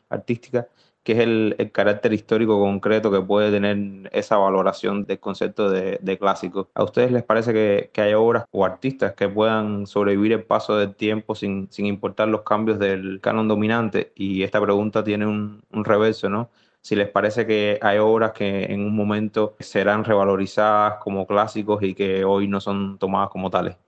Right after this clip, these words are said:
Además, me interesa mucho esto que, que comentaba Iván sobre la repetición y la originalidad.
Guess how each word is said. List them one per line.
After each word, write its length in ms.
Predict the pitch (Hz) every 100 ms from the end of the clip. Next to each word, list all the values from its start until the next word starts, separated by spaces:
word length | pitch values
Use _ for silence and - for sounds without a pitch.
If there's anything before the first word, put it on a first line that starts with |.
| -
Además, 440 | 104 101 104 123
me 120 | 131
interesa 400 | 110 110 117 123
mucho 540 | 120 127 131 131 117 -
esto 320 | 110 - 123
que, 100 | 110
que 120 | 104
comentaba 460 | 107 101 98 110 110
Iván 480 | 110 117 123 127 127 -
sobre 320 | - 101 101
la 140 | 101 98
repetición 720 | 104 98 98 98 - 113 117
y 60 | 110
la 140 | 104
originalidad. 840 | 101 104 104 101 98 98 98 101